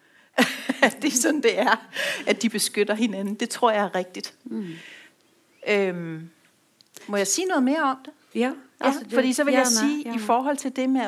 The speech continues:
Speaker 2: Mm.
Speaker 1: skrive en roman om noget så trist, så tænkte jeg rigtig meget, hvordan kan jeg gøre det, uden at det bliver for meget?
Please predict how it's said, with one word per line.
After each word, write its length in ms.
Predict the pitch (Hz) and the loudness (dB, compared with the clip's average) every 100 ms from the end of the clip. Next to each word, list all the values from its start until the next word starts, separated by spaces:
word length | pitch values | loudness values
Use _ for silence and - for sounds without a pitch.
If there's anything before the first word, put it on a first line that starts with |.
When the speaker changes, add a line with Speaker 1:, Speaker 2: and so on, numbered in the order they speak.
| 214 | -2
Speaker 2:
Mm. 40 | 226 | -2
Speaker 1:
skrive 300 | 233 240 262 - - - - - | 0 0 -2 -6 -18 -18 -20 -6
en 140 | 220 | -2
roman 440 | 208 202 220 233 - | 0 2 2 0 -2
om 80 | 220 | -4
noget 340 | 214 214 240 | 0 2 0
så 120 | - | -2
trist, 600 | 226 - 240 - - - _ _ - - - | -4 -2 0 -2 -8 -12 _ _ -20 -20 -10
så 160 | - | -6
tænkte 440 | 269 - 262 285 294 | -6 -2 0 0 0
jeg 100 | 233 | -2
rigtig 300 | 240 240 254 | -2 -2 -2
meget, 340 | 196 202 240 - | 0 -2 -4 -6
hvordan 340 | 220 - 226 | -6 0 0
kan 220 | 262 262 | 0 -2
jeg 100 | 240 214 | -4 -4
gøre 260 | 202 214 262 | -2 0 0
det, 200 | 202 - _ - | -4 -10 _ -4
uden 340 | 226 226 240 - | 0 2 0 -4
at 200 | 180 - | -10 -10
det 100 | 190 | -12
bliver 300 | - 180 165 | -8 -6 -6
for 200 | 165 175 | -6 -8
meget? 440 | 165 151 175 220 | -8 -8 -6 -8